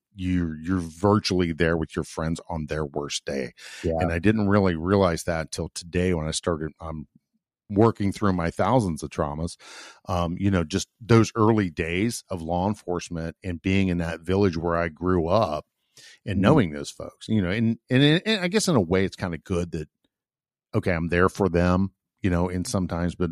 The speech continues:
Speaker 1: when it's the other way around, when it's a domestic, you know, you just have to really use a lot of professionalism
Speaker 2: Yeah.
Speaker 1: and discretion. But
Speaker 2: It's a
Speaker 1: we
Speaker 2: weird
Speaker 1: had a ninety-one Chevy Caprice and an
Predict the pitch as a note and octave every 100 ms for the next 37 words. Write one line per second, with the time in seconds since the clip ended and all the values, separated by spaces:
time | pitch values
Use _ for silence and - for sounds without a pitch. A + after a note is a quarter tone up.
0 | F#2+ F#2 F2 E2+ - - F#2 F2+ E2+ E2
1 | D#2 D2+ D#2+ D#2+ D#2 D2+ D2+ E2+ D2 D#2
2 | D#2+ D2+ - C#2+ D#2 D#2 D#2 D#2 D#2+ -
3 | E2 - D2 D2+ D2+ D2+ D2 D2+ D2 -
4 | - E2+ - D#2+ D#2 D#2 D2+ D2+ _ -
5 | D#2+ E2 E2 D2 - - C#2+ - C2+ D#2+
6 | D2+ - - G#2 C3+ B2 A#2+ A2 G2+ F#2+
7 | A#2 D3+ C#3 C#3 C3+ - C3 B2+ - A#2+
8 | B2 B2 F#2 D#2